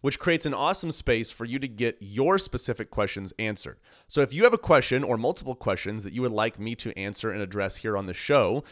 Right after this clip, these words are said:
that way you can get a, an answer that's a little bit more in-depth, in detail,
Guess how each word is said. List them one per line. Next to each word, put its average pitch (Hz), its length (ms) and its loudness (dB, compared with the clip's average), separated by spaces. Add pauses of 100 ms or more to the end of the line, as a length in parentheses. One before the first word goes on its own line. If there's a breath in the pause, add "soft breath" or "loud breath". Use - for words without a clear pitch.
(320 loud breath)
that 110 120 2
way 120 60 2
you 113 80 -4
can 127 140 -6
get 120 220 0
a, 104 260 -2
an 107 120 -4
answer 110 360 -4
that's 104 160 -6
a - 40 -4
little 107 120 -2
bit 101 180 -6
more 104 220 -2
in-depth, 104 460 -4
in 98 180 -8
detail, 123 680 -4